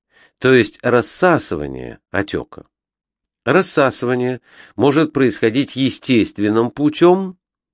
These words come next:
чего я и предлагаю добиться, выполняя для этого специально подобранные упражнения.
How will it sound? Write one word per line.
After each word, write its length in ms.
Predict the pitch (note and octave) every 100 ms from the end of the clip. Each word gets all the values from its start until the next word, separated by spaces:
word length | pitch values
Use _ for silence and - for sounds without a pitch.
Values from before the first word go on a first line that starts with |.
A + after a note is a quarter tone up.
| _
чего 300 | - G#2 F2+
я 200 | D#2+ D#2+
и 60 | D#2+
предлагаю 760 | - G#2 A2+ D3+ E3+ F3+ G#2 D#2+
добиться, 680 | G2 F#2+ G2+ - - - _ - - F2+
выполняя 680 | A#2 A2+ G#2 G#2 A2 F2
для 180 | E2+ E2+
этого 300 | A2 C3 B2
специально 640 | G2 G#2+ - F2+ F#2+ A2 A#2
подобранные 600 | A2+ F#2+ E2+ F#2+ F#2 G2
упражнения. 800 | G#2 A2+ B2+ A#2+ A#2 E2 A#1